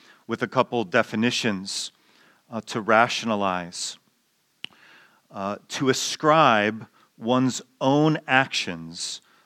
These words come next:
to causes that superficially seem reasonable and valid, but that actually are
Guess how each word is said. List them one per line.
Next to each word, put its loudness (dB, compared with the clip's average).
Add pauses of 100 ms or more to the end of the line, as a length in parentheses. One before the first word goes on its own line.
(140)
to -4
causes 0 (320)
that 4
superficially 0
seem 0
reasonable 0
and -4
valid, 2 (360)
but 2
that 4
actually 2 (240)
are 2